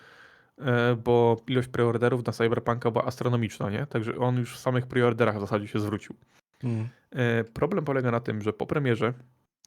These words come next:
Speaker 1: akcje firmy C D Projekta tak poleciały na ryj, że to był, no, no, to już było naprawdę zagrażające istnieniu firmy i C D Projekt, mimo że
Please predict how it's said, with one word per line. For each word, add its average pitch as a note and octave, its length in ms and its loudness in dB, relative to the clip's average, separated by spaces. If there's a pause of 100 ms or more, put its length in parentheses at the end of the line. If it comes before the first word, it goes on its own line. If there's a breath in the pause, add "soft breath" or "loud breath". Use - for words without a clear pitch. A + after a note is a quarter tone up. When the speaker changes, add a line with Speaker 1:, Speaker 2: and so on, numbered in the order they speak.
(600 soft breath)
Speaker 1:
akcje C3+ 340 -2
firmy A2+ 560 -2
C B2 140 -6
D A#2 120 0
Projekta A2+ 500 0 (240)
tak - 220 -4
poleciały A2+ 500 0
na A2 120 -2
ryj, A2 240 0 (300)
że B2 140 0
to B2 120 0
był, A#2 360 0
no, B2 220 0
no, B2 220 -4 (640)
to D3 300 4
już D3 220 -6
było C#3 320 2
naprawdę C3+ 360 -2
zagrażające B2+ 640 4
istnieniu B2 400 0
firmy A#2 340 0 (760 loud breath)
i B2 800 0 (1040)
C - 180 -6
D C3 120 0
Projekt, B2 340 2
mimo C#3 340 4
że A2+ 160 2